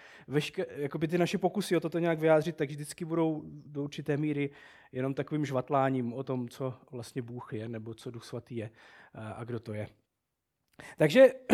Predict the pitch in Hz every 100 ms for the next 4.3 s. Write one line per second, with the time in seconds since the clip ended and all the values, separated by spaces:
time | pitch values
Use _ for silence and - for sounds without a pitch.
0 | 240 233 180 - 175 180 254 247 208 220
1 | 220 220 202 - 233 214 196 175 175 185
2 | 165 170 165 170 214 208 196 220 196 214
3 | 220 226 220 185 - 175 147 139 180 -
4 | 165 160 160